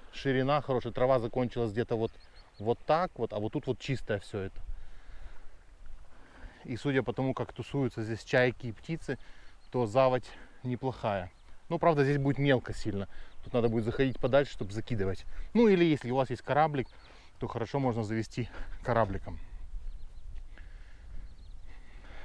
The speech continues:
Тут дорога уже более плотная. И тут уже начинаются, э, места Дедова болота. Вот так вот заходит сюда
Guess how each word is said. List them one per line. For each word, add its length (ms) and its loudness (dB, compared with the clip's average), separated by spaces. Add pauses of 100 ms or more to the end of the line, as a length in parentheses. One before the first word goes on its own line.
(120)
Тут 140 -4
дорога 220 2
уже 180 2
более 320 2
плотная. 560 0 (3750)
И 80 -10
тут 180 -8
уже 100 -2
начинаются, 720 0 (1400)
э, 320 -8 (420)
места 500 2 (100)
Дедова 360 2
болота. 440 0 (2000)
Вот 140 -6
так 200 -2
вот 120 -4
заходит 440 -4
сюда 280 -6